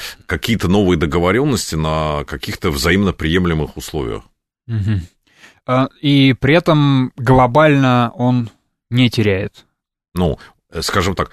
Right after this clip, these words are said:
Speaker 1: он пытается спасти.
Speaker 2: А, есть объяснение, почему, возможно, опять мы часто к этому возвращаемся, возможно, это чисто медийная штука, а почему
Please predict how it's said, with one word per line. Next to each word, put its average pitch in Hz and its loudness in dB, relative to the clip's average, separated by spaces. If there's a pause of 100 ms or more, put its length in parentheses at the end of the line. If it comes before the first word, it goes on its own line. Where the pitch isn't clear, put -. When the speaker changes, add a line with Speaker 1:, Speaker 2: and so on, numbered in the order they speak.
(140)
Speaker 1:
он 98 0
пытается 127 0
спасти. - -6 (1000)
Speaker 2:
А, 123 2
есть 120 2
объяснение, 139 2
почему, 131 2 (460)
возможно, 131 4
опять 117 0 (320)
мы 120 0
часто 113 0
к - -2
этому 107 0
возвращаемся, 120 2
возможно, 143 2
это 127 -2
чисто - -4
медийная 120 2
штука, 117 -2
а 113 -2
почему 151 2